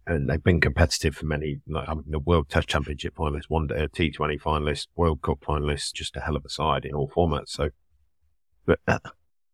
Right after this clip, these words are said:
I don't know is the answer. Uh,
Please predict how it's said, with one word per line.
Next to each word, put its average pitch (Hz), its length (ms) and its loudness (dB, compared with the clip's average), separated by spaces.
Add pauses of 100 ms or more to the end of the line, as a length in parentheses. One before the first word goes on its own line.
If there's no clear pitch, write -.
(760)
I 117 100 6
don't 101 200 6
know 82 440 2
is 78 160 -6
the 78 100 0
answer. 69 480 -4 (160)
Uh, 82 120 2